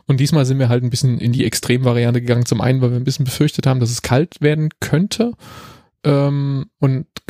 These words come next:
oder zumindest vielleicht hätte es auch regnerisch werden können. Im Endeffekt hatten wir wahnsinnig gutes Wetter, konnten echt nicht klagen. Es war fast nochmal ein Sommerurlaub.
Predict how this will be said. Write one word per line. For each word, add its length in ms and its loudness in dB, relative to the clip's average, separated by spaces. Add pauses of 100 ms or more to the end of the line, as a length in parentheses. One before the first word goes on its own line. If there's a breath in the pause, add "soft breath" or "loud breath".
(120)
oder 220 2
zumindest 360 0
vielleicht 240 -2
hätte 120 2
es 60 2
auch 160 0
regnerisch 460 0
werden 180 2
können. 280 0
Im 200 -4
Endeffekt 380 2
hatten 180 2
wir 180 0
wahnsinnig 440 0
gutes 260 -6
Wetter, 320 0
konnten 280 -2
echt 200 -2
nicht 220 -2
klagen. 280 0
Es 140 -4
war 140 0
fast 260 -2
nochmal 260 0
ein 100 2
Sommerurlaub. 600 0